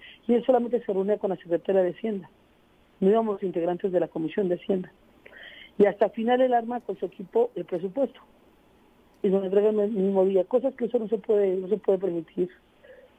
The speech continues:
El Congreso lo llenan de camiones, de gente bien agresiva. Yo, yo he estado en un Congreso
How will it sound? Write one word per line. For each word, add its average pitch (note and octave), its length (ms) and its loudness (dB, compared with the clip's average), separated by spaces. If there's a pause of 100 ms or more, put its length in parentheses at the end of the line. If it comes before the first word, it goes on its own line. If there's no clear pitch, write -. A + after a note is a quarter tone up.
(120)
El G3 120 4
Congreso B3 360 2
lo C4+ 100 2
llenan B3 440 -2 (300)
de F3+ 100 -2
camiones, F#3+ 460 -2 (420)
de G3 80 -6
gente G3+ 240 0
bien G3 180 2
agresiva. E3 520 -2 (920)
Yo, C4+ 240 4
yo A#3+ 120 0
he - 20 2
estado B3+ 280 -2
en B3 60 -4
un A#3+ 60 -6
Congreso A3 540 -4